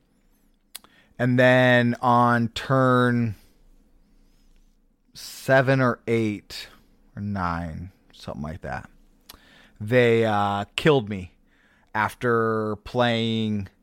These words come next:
uh, they played double your spell, and they doubled the eight mana spell. Um, they, at this point, they were, like, four or five health. So,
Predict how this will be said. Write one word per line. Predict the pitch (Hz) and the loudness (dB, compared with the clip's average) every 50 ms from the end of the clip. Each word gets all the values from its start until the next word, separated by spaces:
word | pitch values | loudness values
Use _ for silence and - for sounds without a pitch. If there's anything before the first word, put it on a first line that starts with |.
| _ _ _ _ _ _ _ _ _ _ _ _ _ _ - | _ _ _ _ _ _ _ _ _ _ _ _ _ _ -4
uh, | 113 104 98 98 95 92 90 87 85 82 78 69 - - | -2 0 0 0 0 -2 -2 -2 -4 -4 -6 -8 -6 -4
they | 127 131 | -4 -4
played | - - - 139 131 123 120 117 104 - | -4 0 2 2 2 2 2 0 -2 0
double | 143 139 131 131 135 131 | 0 2 2 2 2 0
your | 123 123 | 0 -2
spell, | - - - - 127 123 131 147 190 - - _ _ _ _ _ _ | -4 -4 0 2 4 4 6 4 2 0 -4 _ _ _ _ _ _
and | - 123 123 123 | -4 -2 0 2
they | 123 120 110 101 - _ _ _ | 0 0 -2 -4 -12 _ _ _
doubled | - 131 117 120 127 113 | 0 2 2 2 0 0
the | 123 117 - | 0 -2 -2
eight | 127 120 117 | -2 -4 -2
mana | 127 123 127 127 127 123 | 0 0 0 0 0 -2
spell. | - - 127 123 127 156 180 - _ _ _ _ _ _ - _ _ _ _ - - _ _ | -2 0 2 4 4 2 2 -2 _ _ _ _ _ _ -20 _ _ _ _ -20 -20 _ _
Um, | 120 123 127 | -4 0 2
they, | 135 135 | 4 4
at | 127 117 | 4 2
this | 160 156 | 0 -2
point, | - - 165 143 | -2 0 2 4
they | 143 | 4
were, | 143 | 4
like, | 127 123 113 - | 4 2 0 -4
four | - - - - - - - 131 135 139 139 131 127 | -10 -20 -20 -20 -20 -8 -4 0 2 4 4 4 2
or | 117 | 0
five | - - - 120 113 113 110 110 104 - | -4 -6 -4 0 0 0 0 0 -4 -6
health. | 107 95 85 80 87 - _ - _ _ _ _ _ _ | -8 -8 -8 -8 -10 -14 _ -20 _ _ _ _ _ _
So, | - - - 120 110 104 101 95 95 | -20 -8 -6 -4 -4 -4 -4 -6 -10